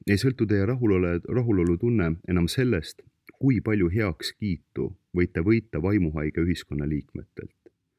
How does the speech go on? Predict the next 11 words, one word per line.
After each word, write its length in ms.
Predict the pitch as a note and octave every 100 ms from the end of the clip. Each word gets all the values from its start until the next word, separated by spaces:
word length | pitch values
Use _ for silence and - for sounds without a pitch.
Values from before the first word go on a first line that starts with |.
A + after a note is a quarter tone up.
| _ _ _ _ _ _ - - -
Te 80 |
ei 80 | A#2
leia 300 | C#3+ D3 A#2
enam 180 | G2 F#2+
ühenduse 400 | B2 G#2 E2+ E2+
tunnet 640 | D#2+ A2+ F#2 C#2 - -
võltsist 640 | - A2+ A#2+ - D#2 - -
hõimulojaalsusest 1080 | A#2 A2+ G2+ E2+ E2+ D#2+ D#2 - D#2 C#2+ - _ _ _
ega 160 | F#2 F#2
ühistest 540 | G#2+ A2+ - D2 -
naudingutest 800 | G2 A2 F2 D#2 D2 - C#2+ -